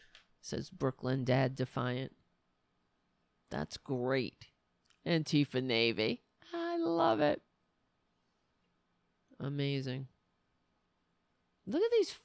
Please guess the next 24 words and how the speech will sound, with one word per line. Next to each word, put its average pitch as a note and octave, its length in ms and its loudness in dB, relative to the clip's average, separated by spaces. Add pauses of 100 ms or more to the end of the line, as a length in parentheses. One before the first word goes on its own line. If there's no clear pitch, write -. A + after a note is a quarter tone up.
(120)
fucking - 340 -10
idiots. D4+ 600 -4 (1700)
Look B2 240 -6
at - 140 -4
them B2+ 300 -2 (640)
with G#3 140 -6
their G#3+ 120 4
stupid - 760 0
flags. A3+ 840 2 (200)
Why D4 420 8
are D#4+ 140 10
they C#4 140 10
so C#4+ 260 6
stupidly D4 880 4
big? G3 600 4 (2000)
Don't D4 360 6
you F4+ 160 6
understand C#4+ 840 4
that G#3+ 300 4
you A#3+ 200 4
look A#3 340 6
like C4+ 160 6
an A#3 120 6
idiot? D4+ 520 6